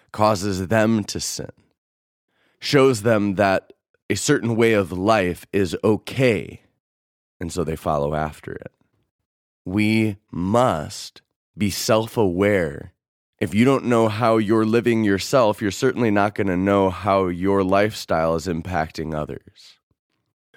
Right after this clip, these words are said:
We need to really sit and evaluate how we are living and be conscious of the way that our sin impacts others. This is why Jesus, following this,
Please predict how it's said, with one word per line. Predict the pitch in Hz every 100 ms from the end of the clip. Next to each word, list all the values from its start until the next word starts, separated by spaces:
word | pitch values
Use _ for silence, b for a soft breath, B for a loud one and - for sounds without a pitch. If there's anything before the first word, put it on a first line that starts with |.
| -
We | 95 110
need | 117 107 101
to | 113 104 98 90 _ _ _
really | 78 78 101 113 120 113
sit | 101 101 92
and | 90
evaluate | 85 73 82 87 92 85 73 71 57
how | - 85
we | 78 87
are | 85 78
living | 80 76 73 71 67 _ b b b -
and | 101 92 90 b b b
be | 92 101
conscious | - - 120 131 151 156 - 82 71 98 - - _ _ _
of | 98 82
the |
way | 92 104 107 85
that | 78 85 -
our | - 104 135 160
sin | - - 82 - - - _ _ _
impacts | 110 104 - 92 85 80 - -
others. | 101 95 71 82 - - - _ _ _ _ _ _ _ _ -
This | 113 131
is | 147 110
why | 104 107 110
Jesus, | 95 - 117 135 113 104 104
following | - - - 113 143 180 127 90 85 73
this, | 73 60 123 -